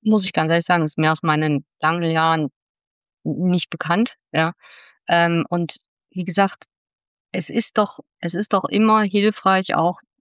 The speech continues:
mit der, bei der bafa dann auch vorstellig zu werden und zum Beispiel auch ein Projekt zu erklären, ja. Und auf der anderen Seite ist es auch, finde ich, als, als, ähm, Unternehmen doch auch gut, wenn die Behörde, ähm, umfangreich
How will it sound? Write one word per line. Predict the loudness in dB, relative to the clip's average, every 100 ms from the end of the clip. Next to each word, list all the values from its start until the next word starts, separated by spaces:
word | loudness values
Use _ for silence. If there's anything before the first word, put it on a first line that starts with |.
| _
mit | -8 -6 0
der, | 2 2 0 0
bei | 0
der | 0
bafa | 2 2 2 2 2
dann | 0
auch | 0
vorstellig | 0 0 0 -2 -4 -6
zu | -4
werden | 0 0 0
und | -2
zum | -2
Beispiel | 0 0 0 2
auch | 4 2 -2 -20 -20 -20 _ -6
ein | -4
Projekt | -2 -4 -4 -4
zu | -4
erklären, | -2 0 2 2 2 -4 -10 _ _ _ _ _
ja. | 0 0 -2 -6
Und | -6 -2
auf | 0
der | 2
anderen | 2 2 4
Seite | 2 2
ist | -4 -4
es | -2
auch, | -2 -2
finde | -4 -2 0
ich, | 0 0 -2 -14 _ _
als, | -2 -2 -8 -14 _ 0
als, | 0 0 -6 -2
ähm, | 0 2 0
Unternehmen | -2 -2 -2 2 4 4
doch | 2 0
auch | -4 -10
gut, | -4 2 2 2 -6 _
wenn | -4 -2
die | -2
Behörde, | -4 -2 2 2 2 0 -4 -20 _ _ -4
ähm, | -2 0 -2
umfangreich | 2 4 4 0 -4 -2 0 0 0